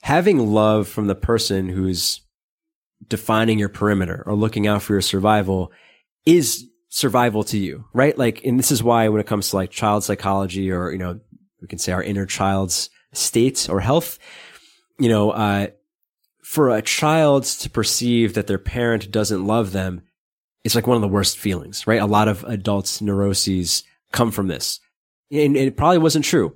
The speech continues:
Probably all of us, our parents did love us, but maybe didn't show it the right way.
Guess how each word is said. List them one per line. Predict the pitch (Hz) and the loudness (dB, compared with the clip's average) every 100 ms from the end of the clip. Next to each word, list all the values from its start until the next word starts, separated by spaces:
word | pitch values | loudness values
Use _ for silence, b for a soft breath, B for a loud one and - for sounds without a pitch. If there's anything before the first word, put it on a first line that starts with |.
| - | -4
Probably | - 127 135 | 2 4 4
all | 117 131 | 4 4
of | 123 | 4
us, | 117 107 | 2 0
our | 110 | -2
parents | - 113 113 107 | -2 -2 -2 -2
did | 117 110 | -2 0
love | 107 117 95 | 0 0 -2
us, | 92 | -4
but | - 98 | -2 0
maybe | 104 | 2
didn't | 104 98 | 2 -2
show | - 110 | 0 0
it | 104 104 | 2 2
the | |
right | 98 98 | 2 2
way. | 95 98 98 | 0 0 -2